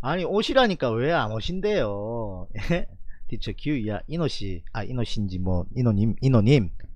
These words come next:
채팅방에서 뭐, 뭐 바빠요? 지금도 방송만 잘 들으시구만. 뭐 안 해도 된다니까. "안녕하세요." 한마디만 하면 된다니까요.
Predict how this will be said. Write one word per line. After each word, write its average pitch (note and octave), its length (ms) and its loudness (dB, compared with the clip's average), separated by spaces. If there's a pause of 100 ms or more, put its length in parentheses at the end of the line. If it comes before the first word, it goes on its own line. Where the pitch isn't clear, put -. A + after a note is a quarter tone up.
(680)
채팅방에서 A3 600 10
뭐, G#2 200 -2 (260)
뭐 B2+ 220 2
바빠요? F#3+ 640 4
지금도 A3 360 4 (320)
방송만 G3+ 380 4
잘 - 320 6
들으시구만. A#2+ 1300 0
뭐 C3 120 2
안 - 180 0
해도 F#3+ 160 2
된다니까. D#3+ 520 4
"안녕하세요." F#3 400 6
한마디만 F3 420 2
하면 F3 120 0
된다니까요. D#3 760 -2